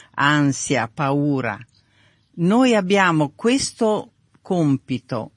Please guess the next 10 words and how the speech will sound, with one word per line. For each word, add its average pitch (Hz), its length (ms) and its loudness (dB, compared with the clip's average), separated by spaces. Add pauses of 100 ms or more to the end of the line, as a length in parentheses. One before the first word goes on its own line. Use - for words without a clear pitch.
ognuno 220 680 2
per 202 220 -6
conto 151 400 -4
proprio. 101 640 -14 (520)
Ognuno 226 500 4
di 180 180 2
noi 214 600 0 (160)
ha 151 360 0 (220)
come 170 460 -2
tema 170 680 -2